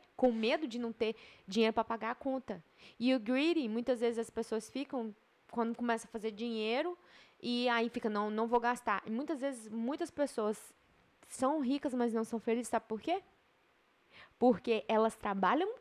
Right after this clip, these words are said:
tanto, tanto pra conseguir manter aquela vida que eles tão levando, e, e, e tem tanto medo de não,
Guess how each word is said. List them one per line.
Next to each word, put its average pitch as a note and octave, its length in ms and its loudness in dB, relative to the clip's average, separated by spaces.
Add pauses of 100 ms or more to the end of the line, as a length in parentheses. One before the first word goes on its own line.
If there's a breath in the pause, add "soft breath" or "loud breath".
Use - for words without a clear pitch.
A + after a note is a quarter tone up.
(200)
tanto, D4 540 4 (1200 soft breath)
tanto G4 300 6
pra F#4+ 180 0
conseguir C#4+ 520 0
manter D#4 460 2
aquela C4+ 380 2
vida C4 240 0
que B3+ 120 0
eles C4+ 180 0
tão D4+ 180 -2
levando, B3 640 -2 (1160 loud breath)
e, C#4 300 2
e, A#3+ 760 2
e G#3 60 -8
tem C4+ 260 0
tanto F4+ 400 2
medo A#3 460 0 (100)
de F#3+ 200 0
não, C#4 260 4